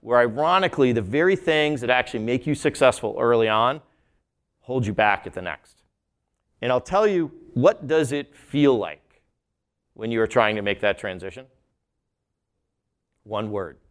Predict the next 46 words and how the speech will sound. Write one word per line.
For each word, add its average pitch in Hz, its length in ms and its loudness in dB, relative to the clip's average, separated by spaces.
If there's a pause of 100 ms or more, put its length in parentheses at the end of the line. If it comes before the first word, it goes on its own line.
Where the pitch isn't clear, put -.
(1500)
Insecurity. 117 920 -2 (1800)
Because 139 200 0
you 165 80 4
have 170 80 0
to 180 80 -2
let 175 280 2
go 190 220 2
of 160 80 -2
the 147 100 -6
very 175 380 2
things 185 400 0
you're 156 80 0
proud 147 400 2
of, 185 220 0
the 143 80 0
very 170 320 0
things 190 300 0
that 151 100 -2
made 151 200 4
you 151 80 -2
most 143 220 2
successful, 147 420 -2 (220)
the 147 80 -2
very 277 240 4
things 349 300 -2
that 285 80 0
make 247 180 -2
you 233 80 0
feel 247 220 0
like 240 120 4
you're 226 120 0
actually 220 300 0
adding 180 220 0
value 156 260 2
every 214 160 -4
day, 277 240 0 (420)
and 127 120 -10
go 160 140 4
do 139 160 2
some 139 160 -6
stuff 127 340 2
that 127 80 -8
you 107 120 -6
don't 117 160 -2
really 107 220 0
know. 87 260 0